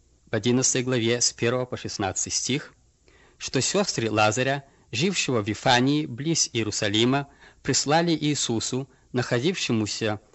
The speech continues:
за Иордания, такое известие: "Господи, вот кого ты любишь, болен". Иисус ответил,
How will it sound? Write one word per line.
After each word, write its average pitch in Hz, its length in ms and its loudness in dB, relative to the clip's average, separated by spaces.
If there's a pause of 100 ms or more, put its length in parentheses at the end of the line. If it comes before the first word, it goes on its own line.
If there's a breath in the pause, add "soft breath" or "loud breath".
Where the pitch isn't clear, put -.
(100)
за 120 220 -2
Иордания, 117 760 2 (100)
такое 120 360 -2
известие: 101 580 -2 (720)
"Господи, 104 640 -2 (400 soft breath)
вот 156 280 0
кого 156 340 4
ты 143 180 0
любишь, 147 540 0 (180)
болен". 120 460 -2 (540)
Иисус 104 380 -2
ответил, 131 560 -4